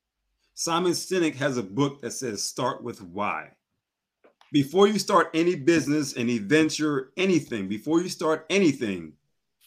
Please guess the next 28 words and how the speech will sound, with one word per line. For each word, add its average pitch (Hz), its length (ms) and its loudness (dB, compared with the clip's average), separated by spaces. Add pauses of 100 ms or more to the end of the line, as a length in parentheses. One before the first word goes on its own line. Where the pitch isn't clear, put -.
(280)
ask 147 360 2
yourself, 110 540 -2 (160)
"Why 101 580 4
am 107 260 -2
I 95 140 0
doing 90 340 -6
this? - 240 -14
What 113 280 6
is 143 120 2
my 135 180 4
why?" 101 440 0
When 101 160 -4
I, 135 120 4
when 131 160 2
you 180 120 0
get 190 140 8
up 190 140 4
in 180 40 0
the 165 60 2
morning, 160 400 2 (160)
why 95 360 0
are 143 100 6
you 139 140 2
getting 135 240 2
up 147 140 -4
in 117 60 -4
the 104 60 -4
morning? 92 300 -6